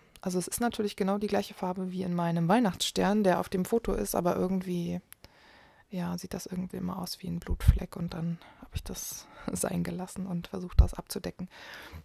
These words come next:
Dazu nehme ich mir dieses Stück Vellum, was ich, ähm, noch hab, also der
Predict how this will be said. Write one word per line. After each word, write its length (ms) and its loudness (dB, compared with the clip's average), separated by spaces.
Dazu 280 -6
nehme 180 0
ich 140 -4
mir 160 0
dieses 360 -4
Stück 280 -6
Vellum, 560 2
was 260 -6
ich, 320 -10
ähm, 400 -4
noch 360 -6
hab, 220 -6
also 180 2
der 300 -6